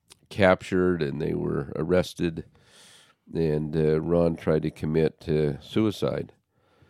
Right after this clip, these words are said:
and, uh, Dan was interviewed, and Dan, who was also in prison, said, "Well, I think, I think Ron is possessed." Well, r-,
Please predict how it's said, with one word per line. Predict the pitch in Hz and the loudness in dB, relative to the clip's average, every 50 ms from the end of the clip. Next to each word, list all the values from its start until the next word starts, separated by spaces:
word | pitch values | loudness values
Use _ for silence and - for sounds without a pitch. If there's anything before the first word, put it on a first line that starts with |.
| - _ _ _ _ _ - - 85 | -20 _ _ _ _ _ -14 -8 -6
and, | 85 85 82 82 80 80 80 78 | -4 -2 -2 -2 -2 -4 -4 -4
uh, | 80 78 76 78 78 71 - - _ _ _ _ _ _ _ _ _ _ _ _ _ _ _ _ _ _ _ _ - 64 - - - - 80 80 78 73 | -2 -2 -2 -2 -4 -6 -8 -14 _ _ _ _ _ _ _ _ _ _ _ _ _ _ _ _ _ _ _ _ -12 -12 -12 -12 -12 -6 -6 -4 -4 -2
Dan | 82 92 90 90 90 87 85 | 0 2 4 4 2 2 0
was | 82 78 87 | -2 0 0
interviewed, | 85 82 85 82 78 80 80 78 78 78 73 76 | 0 2 0 0 0 0 0 0 0 0 0 -2
and | 76 78 80 80 71 - - _ - | -2 -2 -2 -6 -8 -10 -16 _ -10
Dan, | - 87 82 80 73 73 78 | -2 0 0 0 0 0 -2
who | 80 85 82 80 82 78 - _ _ _ _ _ _ _ _ - | -4 -4 -6 -6 -6 -8 -10 _ _ _ _ _ _ _ _ -16
was | - 76 80 | -10 -6 -2
also | 76 73 71 - - 76 | -2 -2 -2 -2 -4 -4
in | 78 73 | -4 -4
prison, | - - 76 73 71 71 73 71 | -4 -4 -4 -4 -2 -4 -6 -8
said, | 69 - - 71 69 71 69 64 | -8 -6 -4 -4 -4 -4 -6 -10
"Well, | 71 78 85 82 82 | -6 -4 -2 0 0
I | 78 76 | 0 0
think, | - - 85 78 71 - - - - _ _ _ _ _ _ _ _ _ - | -2 -4 -6 -6 -6 -8 -14 -20 -20 _ _ _ _ _ _ _ _ _ -8
I | - 76 71 | -6 -6 -4
think | - 80 80 76 - | -2 -4 -4 -4 -6
Ron | 78 78 78 76 76 76 73 73 73 69 67 - _ _ _ _ _ _ _ _ _ _ _ - | -4 -2 0 2 2 2 2 0 -2 -4 -6 -12 _ _ _ _ _ _ _ _ _ _ _ -8
is | - 78 78 73 69 - | -6 -6 -4 -6 -8 -10
possessed." | - - 80 73 67 85 82 80 76 - - - - - - - - _ _ - _ _ _ _ _ _ _ _ _ _ _ _ _ _ _ _ _ _ _ _ _ _ _ _ _ - - - - - - - _ - - | -12 -6 -6 -6 -2 0 0 2 2 0 -4 -6 -14 -18 -18 -20 -20 _ _ -20 _ _ _ _ _ _ _ _ _ _ _ _ _ _ _ _ _ _ _ _ _ _ _ _ _ -14 -14 -14 -14 -16 -20 -20 _ -4 4
Well, | 101 107 110 104 101 95 - - | 8 10 10 10 10 8 4 -2
r-, | - - - - - - - - _ _ _ _ _ _ _ _ _ _ - - - - - 381 - 80 | -8 -12 -12 -14 -16 -20 -20 -20 _ _ _ _ _ _ _ _ _ _ -20 -20 -20 -20 -18 -14 -12 -12